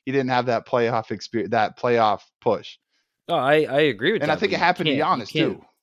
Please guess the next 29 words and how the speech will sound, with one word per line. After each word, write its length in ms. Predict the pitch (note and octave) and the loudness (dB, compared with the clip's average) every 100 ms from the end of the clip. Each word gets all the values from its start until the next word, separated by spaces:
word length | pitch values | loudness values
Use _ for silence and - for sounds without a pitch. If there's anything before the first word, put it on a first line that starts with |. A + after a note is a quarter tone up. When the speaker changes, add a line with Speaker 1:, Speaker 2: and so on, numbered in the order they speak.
| - | -20
Speaker 2:
you 120 | G#2+ | -14
can't 260 | - C3+ G2 | -6 -4 -2
Speaker 1:
I 60 | |
Speaker 2:
think 160 | A#2+ E3 | -4 0
Speaker 1:
think 20 | |
it 40 | |
Speaker 2:
of 20 | D#3+ | 2
it 40 | |
Speaker 1:
happened 140 | D#3 - | 2 0
Speaker 2:
like 80 | |
Speaker 1:
to 40 | B2 | 2
Giannis 260 | C3 C#3+ - | 2 2 -4
Speaker 2:
that. 40 | |
Speaker 1:
at 60 | G2 | -6
some 180 | G#2 | -6
point, 280 | - F#2 D#2+ | -6 -8 -6
too. 200 | - C3 - _ _ | -4 -4 -6 _ _
Speaker 2:
It 160 | - G#2 | -12 -4
did. 320 | A#2+ G#2 D#2+ - | -2 -2 -4 -12
Giannis, 440 | G#2 A2+ A#2 A2+ - | -6 -4 -4 -6 -8
the 80 | |
year 180 | G#2+ A#2 | -4 -4
he 140 | A2+ A#2 | -4 -4
didn't 280 | B2 A2+ | -4 -4
win, 280 | G2+ A2+ A2 | -4 -6 -6
he 100 | G#2+ | -6
won 200 | G#2+ G#2 | -6 -6
the 60 | G2+ | -8
chip. 360 | - A2 G2+ | -6 -4 -4